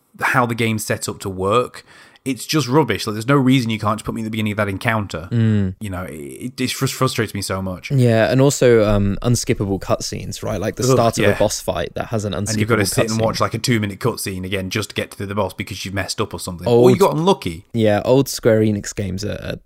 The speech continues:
Speaker 2: the best for that, right? Like the old
Speaker 1: Exactly.
Speaker 2: Kingdom Hearts games. And actually, um, Yooka-Laylee, which I'm playing through at the moment at the time of recording, I think maybe they've kind of done it on purpose, but that has unskippable dialogue,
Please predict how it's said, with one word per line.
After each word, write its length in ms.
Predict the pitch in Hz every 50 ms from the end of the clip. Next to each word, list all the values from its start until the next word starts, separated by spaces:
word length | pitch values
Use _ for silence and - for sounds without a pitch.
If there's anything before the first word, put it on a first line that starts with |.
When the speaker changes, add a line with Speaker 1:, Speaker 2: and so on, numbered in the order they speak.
| _ -
Speaker 2:
the 120 | 113 104
best 340 | - - - - - - -
for 80 | - 92
that, 220 | 82 73 64 50
right? 180 | 76 95 95 80
Like 160 | 92 95 85
the 80 | - 78
old 120 | 73 107
Speaker 1:
Exactly. 260 | 104 110 117 104 101 98 98
Speaker 2:
Kingdom 100 | 90 90
Hearts 220 | 101 90 - -
games. 320 | - 101 92 98 92 - -
And 120 | - 123
actually, 480 | 131 160 - - 175 170 160 147 123 -
um, 200 | 117 110 110 104
Yooka-Laylee, 600 | 110 110 139 151 - 131 113 117 131 120 95 92
which 160 | 98 - -
I'm 100 | 104 98
playing 260 | - - 104 101 101
through 160 | 98 - 110 101
at 80 | 92
the 60 | -
moment 320 | 101 98 95 101 98 82 60
at 60 | -
the 80 | - -
time 200 | - 107 98 98
of 140 | 95 -
recording, 480 | 98 95 - - 101 101 98 98 95 98 - - - - - -
I 80 | - 139
think 280 | - - 170 175 -
maybe 320 | 147 156 147 160 151 151 160
they've 240 | 165 165 165 170
kind 300 | - - - 202 196 202
of 80 | 214 -
done 160 | - 214 220
it 100 | 226 220
on 160 | 220 214 214
purpose, 540 | - 220 214 220 220 - 254 262 254 - - -
but 160 | 208 143 -
that 160 | 139 127 -
has 300 | 117 123 120 117 - - -
unskippable 600 | 123 117 110 - - - 113 - 117 101 101 98
dialogue, 560 | 92 101 98 98 95 87 80 73 - - -